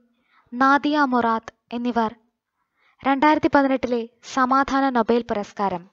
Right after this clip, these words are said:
കരസ്ഥമാക്കി. ലൈംഗിക അതിക്രമങ്ങളെ യുദ്ധമുറയാക്കുന്ന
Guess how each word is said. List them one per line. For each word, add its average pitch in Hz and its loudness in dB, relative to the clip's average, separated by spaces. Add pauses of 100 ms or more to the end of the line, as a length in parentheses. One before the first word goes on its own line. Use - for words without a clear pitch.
(140)
കരസ്ഥമാക്കി. 185 -10 (1800)
ലൈംഗിക 302 0
അതിക്രമങ്ങളെ 294 -2 (140)
യുദ്ധമുറയാക്കുന്ന 247 -2